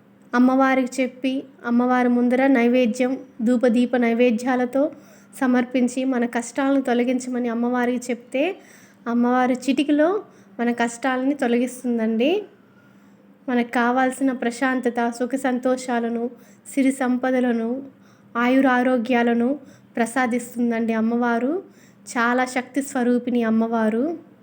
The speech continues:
అమ్మవారికి చీకట్లోనే పూజలు జరుగుతాయండి. చీకటి అంటే చాలా ఇష్టం అమ్మవారికి. ఏ దేవతకి, ఏ దేవునికి చీకట్లో పూజలు చేయరు, ఒక్క వారాహి అమ్మకి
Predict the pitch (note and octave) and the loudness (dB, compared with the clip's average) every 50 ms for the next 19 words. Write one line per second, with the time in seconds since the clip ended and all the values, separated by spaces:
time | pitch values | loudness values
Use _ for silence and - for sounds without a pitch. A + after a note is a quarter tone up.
0 | - - - - - _ - - - - - - - - - A#3 B3 C4+ D#4 E4 | -20 -20 -20 -20 -20 _ -20 -20 -20 -20 -20 -20 -20 -8 -2 4 6 6 8 8
1 | D#4+ D4+ C#4+ C#4 C4+ C4+ C4+ D4 C#4 C#4 - C#4+ C4+ C#4 C#4+ C4+ C4+ C4+ C4 B3+ | 6 4 4 2 0 0 0 -2 -2 0 0 -2 0 0 -2 -2 0 0 0 0
2 | C4+ C4 B3+ C4 B3 A#3+ A3+ C4 B3 A3+ A3+ A3 A3 A3+ A#3 A3+ A#3+ A#3 A3 G#3+ | 0 -2 -2 0 0 0 0 0 0 0 2 2 2 0 0 0 0 0 0 2
3 | G#3 G#3+ G#3+ G#3+ A#3 C#4+ F4+ G4+ F4+ - - - - C4 C4 B3+ C4+ B3+ A#3+ A#3 | 2 2 2 2 2 2 2 0 -2 -4 -10 -6 -4 -4 -2 -2 -2 -2 -2 -2
4 | A#3 A3 B3 A#3+ - C4 A#3 A3 A3+ A3+ A3+ A3+ A#3 A3+ - B3+ A#3+ A3+ A3 G#3 | -2 -4 -4 -4 -4 -4 -4 -2 -2 -2 -2 -4 -4 -6 -8 -8 -8 -6 -4 -4
5 | G#3+ A3 A3 A3 A3 G#3+ G#3+ G#3+ - A#3+ C4+ D#4+ F#4+ G#4 - - - - - - | -4 -4 -2 -2 -2 -4 -4 -6 -8 -6 -4 -4 -4 -4 -6 -10 -16 -20 -20 -20
6 | - - - - - A#3 A#3 B3 C4+ C#4 A#3 A3+ B3+ C4 C4 C#4 C4+ C4+ C#4 - | -20 -20 -18 -8 -2 0 2 2 4 2 2 2 0 0 0 0 0 0 0 0
7 | D4 C#4 C4 B3 B3 B3 A3+ A#3 B3 A#3+ A#3+ B3 B3 B3 B3 C#4 C4+ - C4 A#3+ | 2 2 4 4 4 4 4 4 4 2 2 2 0 0 0 -2 -4 -2 -4 -4
8 | A#3 B3+ A#3 - B3 A#3 A3+ A#3+ A3+ A3 - A#3+ A3 G#3+ A3+ A3+ G#3+ G#3+ G#3+ A3+ | -4 -4 -4 -2 -2 -2 -2 -2 -4 -4 -2 -2 -4 -2 -2 -2 0 0 0 0
9 | D4+ F4+ C#4 G#3+ A3 A3+ - - A#3 A3 G#3+ G#3 G#3 G#3 G#3+ A3 A3+ A#3 A#3 A#3+ | 0 0 -2 -2 -4 -6 -6 -4 -2 -2 0 0 0 0 0 2 2 0 0 0
10 | B3 A#3+ A3 G#3 G#3+ G#3+ A3 A3 A3 A3 | 0 0 2 2 2 2 2 0 -2 -4